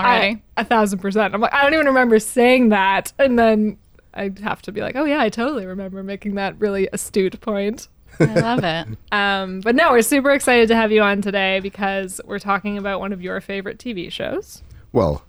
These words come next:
Speaker 3: a, a T V show I enjoy. Yes.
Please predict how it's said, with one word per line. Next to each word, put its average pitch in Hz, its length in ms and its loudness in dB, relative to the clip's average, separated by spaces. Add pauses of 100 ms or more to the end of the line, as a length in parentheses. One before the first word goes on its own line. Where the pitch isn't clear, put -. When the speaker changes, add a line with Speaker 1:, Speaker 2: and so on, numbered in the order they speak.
(160)
Speaker 3:
a, 98 140 2 (100)
a 101 80 0
T - 140 0
V 95 80 4
show 90 200 4
I 78 80 4
enjoy. 76 480 0 (460)
Yes. - 400 -6